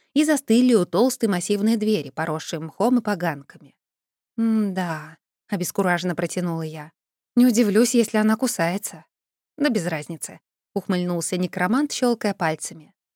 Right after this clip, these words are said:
"Вы что?" взвился Колин. "Хотите обратить ее в тлен?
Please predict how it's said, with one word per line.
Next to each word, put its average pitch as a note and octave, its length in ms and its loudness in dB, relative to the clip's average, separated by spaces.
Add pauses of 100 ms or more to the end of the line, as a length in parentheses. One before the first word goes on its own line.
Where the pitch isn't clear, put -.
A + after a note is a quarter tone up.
(260)
"Вы C#4 200 0
что?" C4+ 400 2 (280)
взвился F3 380 -2
Колин. D3+ 420 -6 (260)
"Хотите C#4+ 480 0
обратить C4+ 440 2
ее C4+ 240 4
в B3+ 60 -4
тлен? E4 340 0